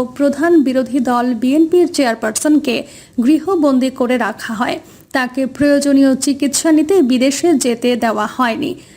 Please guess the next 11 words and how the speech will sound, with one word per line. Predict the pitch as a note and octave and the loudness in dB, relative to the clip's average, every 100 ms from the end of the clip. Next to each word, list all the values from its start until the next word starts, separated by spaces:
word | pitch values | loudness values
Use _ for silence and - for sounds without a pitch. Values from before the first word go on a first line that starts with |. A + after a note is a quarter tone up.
| - - | -14 -6
বাংলাদেশের | C4+ D4 D#4 F4+ E4 | -2 0 -2 0 0
হাসপাতালে | E4+ E4 F4 E4+ F4+ G#4+ | 0 0 -2 0 -2 -2
চিকিৎসা | G4 D4 C#4 A#3 D4 | -4 -4 -2 -2 2
নিতে | B3 A#3+ A#3 | 2 2 -2
হয়। | A#3 A#3+ C#4+ - _ - | -2 -6 -6 -14 _ -6
বলা | B3+ C4 | -4 -2
হয়, | C#4+ E4 | -2 0
দুহাজার | D#4+ E4 D4+ D4+ | 2 0 0 0
আঠারো | C#4+ C#4 E4 | 0 -2 -2
সালে | D#4+ D#4+ D#4+ | -2 0 0
দুহাজার | D4 D4 D4 D4 | 0 0 0 -2